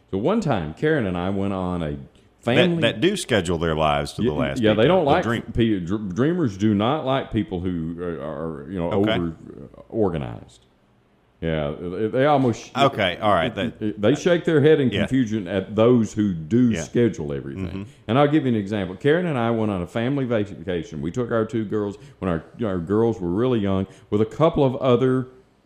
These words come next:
Speaker 1: families,
Speaker 2: Mm-hmm.
Speaker 1: a couple of other couples that had multiple children. So at one time, I think we had three families, and each, uh, by the time you added us
Speaker 2: Mm-hmm.
Speaker 1: up, there was, like, fourteen or fifteen of us.
Speaker 2: Okay.
Speaker 1: And we, uh,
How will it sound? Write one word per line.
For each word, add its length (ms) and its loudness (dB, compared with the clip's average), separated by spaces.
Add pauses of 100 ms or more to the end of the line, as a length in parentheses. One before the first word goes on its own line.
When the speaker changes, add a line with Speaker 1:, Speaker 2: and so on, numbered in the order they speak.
(240)
Speaker 1:
families, 540 2
Speaker 2:
Mm-hmm. 100 -6
Speaker 1:
a 140 -12
couple 220 0
of 80 2
other 140 -2
couples 440 0
that 80 -6
had 220 -4
multiple 380 -8
children. 360 -2 (240)
So 140 0
at 180 0 (100)
one 340 4
time, 480 0 (360)
I 100 -2
think 320 -2
we 160 2
had 380 -2
three 500 -2
families, 880 -2
and 260 -6
each, 540 -10
uh, 280 -4
by 300 -4
the 60 2
time 280 0
you 120 4
added 340 2
us 140 -2
Speaker 2:
Mm-hmm. 280 -2
Speaker 1:
up, 160 -14
there 220 -4
was, 320 -4
like, 260 -8 (260)
fourteen 380 -4
or 80 0
fifteen 440 -2
of 200 -8
us. 160 -18
Speaker 2:
Okay. 260 -4 (180)
Speaker 1:
And 140 0
we, 400 0 (260)
uh, 260 -4